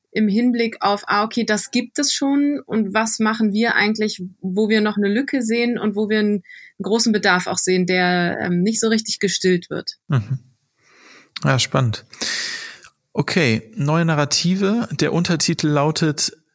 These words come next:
Speaker 2: ähm, das Magazin für neues Arbeiten. Ich hab mich dabei gefragt, ähm, was bedeutet das für das alte Arbeiten? Also kommt das in, im Magazin nicht vor oder,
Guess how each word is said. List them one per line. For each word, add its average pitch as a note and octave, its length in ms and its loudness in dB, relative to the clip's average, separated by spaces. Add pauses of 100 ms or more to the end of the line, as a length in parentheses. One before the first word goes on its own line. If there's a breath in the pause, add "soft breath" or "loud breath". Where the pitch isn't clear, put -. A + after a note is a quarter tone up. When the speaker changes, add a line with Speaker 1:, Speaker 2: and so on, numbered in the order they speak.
(220)
Speaker 2:
ähm, C3 200 0 (100)
das C#3 280 0
Magazin C#3+ 640 0
für D3+ 180 -4
neues C3 340 0
Arbeiten. A2 720 0 (320 loud breath)
Ich - 140 -2
hab - 120 -2
mich - 340 -2
dabei C3 260 2
gefragt, C3 720 -2 (640 loud breath)
ähm, B2+ 400 0 (100)
was B2 320 -2
bedeutet C3+ 800 0
das B2 220 2
für - 220 0
das A#2+ 220 0
alte D3 360 0
Arbeiten? A2+ 480 -2
Also A2+ 200 0
kommt C3+ 280 -2
das B2 160 2
in, B2 340 -2 (140)
im A2+ 420 0
Magazin A#2 580 0
nicht A2+ 200 -2
vor E3 500 0
oder, B2 380 0